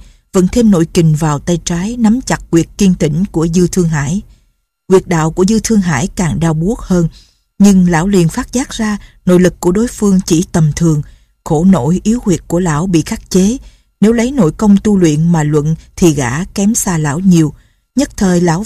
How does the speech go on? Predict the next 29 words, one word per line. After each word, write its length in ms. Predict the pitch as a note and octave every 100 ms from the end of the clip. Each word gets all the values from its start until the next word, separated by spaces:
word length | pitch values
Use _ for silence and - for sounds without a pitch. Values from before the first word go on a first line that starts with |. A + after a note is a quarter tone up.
| -
vừa 160 | F3
buồn 320 | D#3+ D#3+ D3+ D3
vừa 120 | E3
tức 300 | C#3+ - -
giận, 240 | E3+ D3 D3+ - - _
rõ 140 | - D#3+
ràng 340 | G3 E3 D3 D3
võ 100 | D3
công 280 | - F3
của 140 | E3+ D#3
đối 140 | F#3+
phương 360 | A3+ - G3+ F#3+
chỉ 180 | - E3
tầm 260 | G3+ E3+ D#3
thường, 280 | E3+ D#3+ C#3 - _ _
có 100 | G#3
luyện 240 | A#3+ E3 D#3+
thêm 220 | A#3 A3
mười 160 | F#3+ F3+
năm 200 | G#3 G#3+
nữa 220 | E3 D3+ -
cũng 160 | D#3
không 200 | F3 G3
phải 180 | F3+ E3+
là 160 | G3 D3
đối 220 | D3+ F3
thủ 260 | - D3 D#3
của 120 | E3+
lão. 340 | F#3 D3 D3